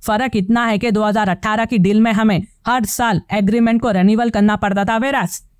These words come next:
इस लेटेस्ट डील में ना कई सारे इन्वेस्टमेंट की जा चुकी है। ये इंडिया और ईरान की सरकारी कंपनीज ऑपरेट करेगी और, और हर दस साल में ना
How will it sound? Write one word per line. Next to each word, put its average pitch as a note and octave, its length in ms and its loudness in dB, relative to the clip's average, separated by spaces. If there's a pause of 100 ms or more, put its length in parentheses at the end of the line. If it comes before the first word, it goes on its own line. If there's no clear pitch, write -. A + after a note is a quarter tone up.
(120)
इस - 240 -6 (100)
लेटेस्ट G#3 480 0
डील A#3 280 0
में G3 160 2
ना F#3+ 180 2 (240)
कई A#3 240 -2
सारे A3+ 320 -2
इन्वेस्टमेंट A3 580 2
की A#3 200 0
जा G3 160 2
चुकी A3 340 0
है। A3+ 120 0
ये A3+ 200 2
इंडिया G#3+ 380 2
और A3+ 180 -2
ईरान G3 300 0
की A3+ 120 -2
सरकारी G3+ 480 0
कंपनीज F#3 440 2
ऑपरेट F3+ 360 -2
करेगी G#3 380 0
और, B3 180 0 (340)
और A3 160 -2
हर A#3+ 240 0
दस G#3 240 -2
साल A3 220 0
में E3+ 120 2
ना G3 140 2